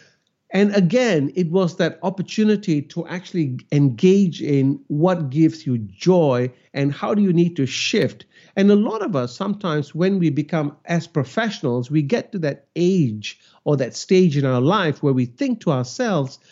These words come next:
"What else can I do? And I'm, I'm already a professional. I'm good at what I do. Do I keep doing what I'm doing?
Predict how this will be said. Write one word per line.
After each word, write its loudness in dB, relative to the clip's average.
"What -2
else 2
can 0
I 0
do? 2
And -4
I'm, 0
I'm 2
already 2
a 4
professional. -4
I'm -2
good -2
at -4
what -2
I 0
do. 0
Do 0
I 0
keep -4
doing 6
what 0
I'm 0
doing? 2